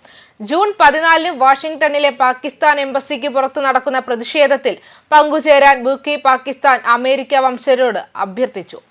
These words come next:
നഗരത്തിൽ ഉടനീളമുള്ള പാകിസ്ഥാൻ അമേരിക്കൻ പ്രദേശങ്ങളിൽ ബഹുജന സമാഹരണത്തിന് ആഹ്വാനം ചെയ്യുന്ന ലഘുലേഖകൾ വിതരണം ചെയ്തിട്ടുണ്ട്.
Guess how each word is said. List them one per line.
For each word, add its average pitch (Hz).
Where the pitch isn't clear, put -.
നഗരത്തിൽ 370
ഉടനീളമുള്ള 370
പാകിസ്ഥാൻ 311
അമേരിക്കൻ 277
പ്രദേശങ്ങളിൽ 285
ബഹുജന 247
സമാഹരണത്തിന് 269
ആഹ്വാനം 254
ചെയ്യുന്ന 269
ലഘുലേഖകൾ 254
വിതരണം 262
ചെയ്തിട്ടുണ്ട്. 202